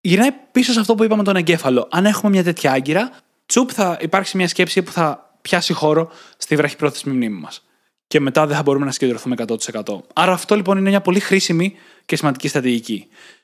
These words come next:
Και το δεύτερο πράγμα που χρειάζεται είναι να ξέρουμε ξεκάθαρα τι θέλουμε. Γιατί πάμε να κάνουμε εκείνη τη στιγμή διαμερισματοποίηση; Όπως είπαμε, δεν είναι για όλες τις ώρες. Θέλουμε να ξέρουμε γιατί αυτό που κάνουμε αυτή τη στιγμή είναι τόσο σημαντικό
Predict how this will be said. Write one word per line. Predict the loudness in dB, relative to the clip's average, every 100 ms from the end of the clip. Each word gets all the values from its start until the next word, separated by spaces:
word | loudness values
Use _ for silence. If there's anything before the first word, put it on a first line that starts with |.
| _
Και | 0
το | 2
δεύτερο | 4 2 2
πράγμα | 2 2
που | 0
χρειάζεται | -2 0 0 -2 -8 -4
είναι | 0 2 0 -2 -18 _
να | -4 -2 -4 -8 _ -6
ξέρουμε | 0 2 2
ξεκάθαρα | 0 -4 -2 -2 0 -2 -2 -2
τι | -2
θέλουμε. | 2 0 0 -6 -10 -20 -10
Γιατί | -2 0 0 0 0
πάμε | 0 0
να | 0
κάνουμε | 0 0 0
εκείνη | -4 -4
τη | -4
στιγμή | -4 -2 0 -2 -10 -20 -4
διαμερισματοποίηση; | 0 0 0 -2 0 0 0 0
Όπως | 0 2
είπαμε, | 2 2 4
δεν | 4
είναι | 2
για | 2
όλες | 0 -2
τις | -6
ώρες. | -8 -10 -16 _ _ _ _
Θέλουμε | 0 2 4
να | 4
ξέρουμε | 2 2 2 2 0
γιατί | -2 -4 2 2
αυτό | 2 0 -2
που |
κάνουμε | 0 2 2
αυτή | 2 -2
τη |
στιγμή | -2 -2 0 0
είναι | 0 0
τόσο | 2 0 0
σημαντικό | 0 0 0 -2 -2